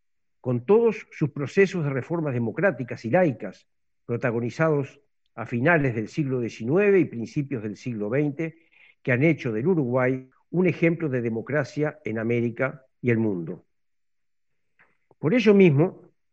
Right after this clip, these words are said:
asimismo, el día veinte de septiembre es conocido internacionalmente como el Día del Libre Pensamiento,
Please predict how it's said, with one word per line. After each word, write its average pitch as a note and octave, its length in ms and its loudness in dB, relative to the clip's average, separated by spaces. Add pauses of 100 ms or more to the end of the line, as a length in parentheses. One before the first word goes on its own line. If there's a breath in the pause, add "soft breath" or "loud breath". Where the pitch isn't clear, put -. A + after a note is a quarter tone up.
(440)
asimismo, E3 840 4
el C3 180 -4
día G3+ 280 4
veinte F3 320 2
de F3+ 100 0
septiembre A#2 580 -2 (1080)
es D#3+ 140 2
conocido G3 480 4
internacionalmente D#3+ 1120 4
como C3+ 240 0
el A#2+ 100 0
Día G3 240 4
del C3+ 160 2
Libre C3+ 240 4
Pensamiento, B2 800 2